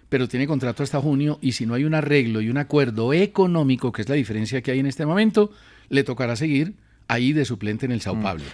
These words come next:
Speaker 2: Oiga, escribe Ángel Restrepo y dice, "Juan Felipe, ¿qué opinas de que Dairo Moreno va a cobrar por entrevistas?" Eh, lo primero es
Speaker 1: Falso.
Speaker 2: a-, averiguar si eso es verdad. A mí
Speaker 1: No, no,
Speaker 2: Roosevelt
Speaker 1: es falso.
Speaker 2: Franco hoy me envió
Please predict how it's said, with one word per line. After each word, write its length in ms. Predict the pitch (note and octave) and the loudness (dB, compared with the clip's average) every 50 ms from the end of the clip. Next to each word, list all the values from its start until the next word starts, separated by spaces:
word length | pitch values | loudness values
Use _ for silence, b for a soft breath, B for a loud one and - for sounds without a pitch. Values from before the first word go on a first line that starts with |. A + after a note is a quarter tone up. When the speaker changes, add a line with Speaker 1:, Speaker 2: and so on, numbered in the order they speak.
| B | B
Speaker 2:
Oiga, 160 | - E3 F#3+ - | 2 2 4 4
escribe 460 | C#3+ - - E3+ E3+ F#3 F#3+ G3+ G#3 | 2 2 4 6 6 8 8 8 8
Ángel 240 | G#3 G3+ F#3+ G#3 F#3+ | 6 6 4 2 2
Restrepo 420 | D#3+ C3+ - - D#3+ D3+ C#3+ - | 2 0 0 2 2 2 2 2
y 40 | E3 | 2
dice, 180 | D#3+ E3 C#3+ E3+ | 0 0 0 0
"Juan 180 | B2 D3 C#3 | 0 0 0
Felipe, 300 | B2+ D3 D#3+ G3+ - F3 | 2 0 0 0 0 0
¿qué 80 | - - | 0 0
opinas 360 | C3+ - F#3 F#3 F#3 F#3+ F#3+ | 0 0 0 0 0 0 0
de 100 | F3 E3 | -2 -2
que 100 | - B2+ | -2 0
Dairo 260 | A#2 B2+ C3 D3 E3+ | 0 2 2 2 0
Moreno 300 | E3 D3 B2+ B2 C3 C#3+ | 0 0 0 2 2 2
va 100 | D3 D3+ | 0 0
a 40 | D3+ | 0
cobrar 320 | - D#3+ D3+ D3 D3+ D3 - | 0 0 0 0 -2 -2 -4
por 100 | - C#3+ | -4 -4
entrevistas?" 680 | C3 A#2 - - G#2+ A#2 B2 - - - - - - - | -4 -4 -4 -4 -2 -2 -4 -6 -8 -14 -20 -20 -14 -8
Eh, 140 | - C3+ - - | -6 -6 -2 0
lo 140 | D3+ D3+ | 0 0
primero 420 | - D3 D3+ E3+ G#3 A#3+ B3+ A#3+ A3+ | 0 0 0 0 2 4 6 8 8
es 280 | A3+ A3+ A3 - - - _ _ _ _ _ - | 8 6 6 2 -4 -16 _ _ _ _ _ -6
Speaker 1:
Falso. 380 | - - E3 C#3+ - - - - | 2 4 6 6 4 2 0 0
Speaker 2:
a-, 40 | C#3 | 2
averiguar 360 | D3 C#3 C#3 C#3+ C#3 D#3 F3 | 4 4 4 6 6 4 4
si 80 | - G3 | 2 0
eso 120 | D#3 F3+ | 0 0
es 40 | F3+ | 0
verdad. 300 | D#3+ F3 E3 D3 A#2+ G2+ - - | 0 0 0 2 0 0 2 2
A 60 | - | 4
mí 80 | E3 | 4
Speaker 1:
No, 40 | E3+ | 6
no, 60 | F#3+ | 6
Speaker 2:
Roosevelt 240 | G#3+ A3 F#3+ G3+ A3 | 6 6 8 8 6
Speaker 1:
es 40 | G#3+ | 6
falso. 140 | - - G#3 | 6 4 4
Speaker 2:
Franco 240 | G3+ F#3+ G3 G3+ G3+ | 4 4 4 6 6
hoy 120 | G3 F#3+ F#3+ | 6 6 6
me 140 | F#3 F#3 F#3 | 4 2 2
envió 340 | F#3 E3+ F3 E3+ F3+ G#3+ | 2 4 4 4 4 4